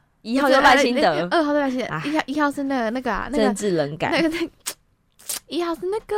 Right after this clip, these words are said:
Speaker 2: 啦，那个，那个，那个，那个，那个侯友宜啊。
Speaker 1: 那你很可怜。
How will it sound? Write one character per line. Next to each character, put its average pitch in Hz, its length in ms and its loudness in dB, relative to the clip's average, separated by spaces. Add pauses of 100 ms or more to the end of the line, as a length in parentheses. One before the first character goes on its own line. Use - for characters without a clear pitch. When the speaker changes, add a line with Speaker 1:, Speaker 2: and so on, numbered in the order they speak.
Speaker 2:
啦， 453 500 -4
那 403 100 -12
个， 381 160 -10
那 370 140 -10
个， 359 100 -10
那 339 120 -12
个， 330 100 -20
那 320 80 -20
个， 302 80 -14
那 277 140 -12
个 269 140 -14 (240)
侯 233 240 -6
友 247 220 -2
宜 151 220 -14
啊。 175 200 -12 (640)
Speaker 1:
那 160 100 -12
你 - 120 -10
很 139 140 -14
可 - 140 -14
怜。 170 280 -4